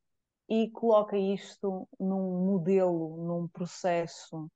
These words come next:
ehm, com princípio, meio e fim, um, um modelo que nós todos podemos seguir e que tem determinadas etapas e dentro do, do qual nós podemos aplicar, eh,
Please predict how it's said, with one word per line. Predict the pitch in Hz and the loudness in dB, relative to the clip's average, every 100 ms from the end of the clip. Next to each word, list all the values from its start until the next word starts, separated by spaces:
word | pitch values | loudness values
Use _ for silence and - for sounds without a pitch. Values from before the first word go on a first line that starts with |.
| _ _ _ _ _ | _ _ _ _ _
ehm, | 156 156 151 151 147 151 151 151 - - | -6 -6 -6 -8 -10 -10 -10 -10 -14 -6
com | - 180 175 170 160 156 - - _ - | 0 2 2 -2 -6 -10 -14 -18 _ -4
princípio, | 196 185 - 196 185 175 | -2 -2 -2 -2 0 0
meio | 170 170 | 0 -2
e | |
fim, | - - 175 165 170 _ _ _ _ _ _ | -2 -4 -4 -4 -10 _ _ _ _ _ _
um, | - 190 185 - | -4 -2 -2 0
um | 196 196 | 4 4
modelo | 196 202 196 185 | 6 4 4 2
que | 196 | -2
nós | 196 185 | -2 -2
todos | 196 185 - | -6 -6 -6
podemos | 196 196 190 165 - | -2 0 0 -6 -6
seguir | 170 185 185 185 | -2 0 2 0
e | |
que | 185 - | -6 -6
tem | 190 180 | -4 -2
determinadas | 165 180 180 170 170 175 165 | -4 -4 -2 -2 0 0 0
etapas | 175 - 170 165 180 175 170 | 0 2 2 2 2 0 2
e | 180 | 0
dentro | 175 175 170 160 | 0 -2 -4 -6
do, | 160 165 - | -4 -4 -6
do | 165 190 | -6 -4
qual | - 196 180 | 2 4 4
nós | 185 175 | 4 -2
podemos | - 180 170 | -2 0 0
aplicar, | 175 175 165 170 170 | -2 -2 0 0 2
eh, | 165 | 0